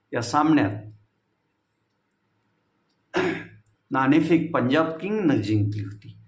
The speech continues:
आणि पंजाब किंगनं क्षेत्ररक्षण घेतलं आणि मुंबई इंडियन्सला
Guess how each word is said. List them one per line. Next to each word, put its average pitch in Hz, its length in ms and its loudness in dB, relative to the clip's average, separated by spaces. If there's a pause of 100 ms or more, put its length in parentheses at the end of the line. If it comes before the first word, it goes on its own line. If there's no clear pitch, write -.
(300)
आणि 117 440 -2 (220)
पंजाब 113 440 -2
किंगनं 139 680 0
क्षेत्ररक्षण 120 800 -4
घेतलं - 300 -8 (600)
आणि 117 200 -4
मुंबई 113 440 2
इंडियन्सला 110 720 0